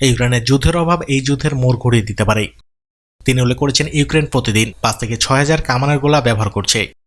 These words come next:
আর আমরা আমাদের কামানের গোলা প্রায় শেষ করে ফেলেছি, আর এখন আমরা ন্যাটো মানের একশো পঞ্চান্ন ক্যালিবার সেল ব্যবহার করছি। ইউক্রেনে গোয়েন্দা কর্মকর্তা আরও বলেছেন, ইউরোপ আমাদের নিম্ন ক্যালিবারের সেল দিচ্ছিল,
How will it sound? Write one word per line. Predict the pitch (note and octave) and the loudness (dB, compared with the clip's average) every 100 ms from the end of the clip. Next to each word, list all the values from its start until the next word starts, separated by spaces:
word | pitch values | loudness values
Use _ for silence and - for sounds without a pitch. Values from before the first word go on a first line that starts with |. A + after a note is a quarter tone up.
| - | -12
আর | - A#2 A#2 | -6 -4 -2
আমরা | B2+ D#3 | 0 0
আমাদের | D#3+ D#3+ D#3+ | 0 -2 -2
কামানের | B2+ C#3 C#3+ | -2 0 -2
গোলা | B2+ D#3 F#2+ | 0 0 0
প্রায় | G#2+ A2 | -2 -2
শেষ | - C3 | 0 0
করে | - G2 | -2 -4
ফেলেছি, | G2 F#2+ A2+ E2 - _ _ _ - C#3+ | -2 -2 -2 -4 -10 _ _ _ -8 -4
আর | D#3 | -2
এখন | D3+ D3+ F#3+ | -4 -4 -4
আমরা | F#3+ F3+ | -4 -2
ন্যাটো | B2+ B2+ F#3 | -2 -2 -2
মানের | B2+ F2 | -2 -2
একশো | B2+ - D3 | -2 -2 -2
পঞ্চান্ন | C#3 D3 D3+ | -2 -2 -2
ক্যালিবার | D3+ D3+ D3+ | 0 0 0
সেল | - B2 G2+ | -2 -2 -2
ব্যবহার | F#2+ G2+ | -2 -4
করছি। | G#2 G2+ - G2+ - - - - - - - | -4 -2 -2 -6 -12 -20 -20 -20 -20 -10 -2
ইউক্রেনে | B2 B2 A#2+ A#2+ | 0 0 -2 0
গোয়েন্দা | C3 D3 D#3 | 0 0 0
কর্মকর্তা | E3 E3 E3 E3+ | 0 0 -2 -2
আরও | B2+ A#2 | 0 0
বলেছেন, | G2+ G2+ A2 F2 - - - | 0 -2 -2 -4 -10 -8 -2
ইউরোপ | B2 A2 | -2 -2
আমাদের | A2 A#2 A#2 | -4 -4 -4
নিম্ন | A#2+ C#3 D3+ | -2 0 0
ক্যালিবারের | E3 D#3+ D#3 D#3+ | 2 2 2 0
সেল | - A2 | -2 -2
দিচ্ছিল, | G#2 - G#2 | 0 -2 -2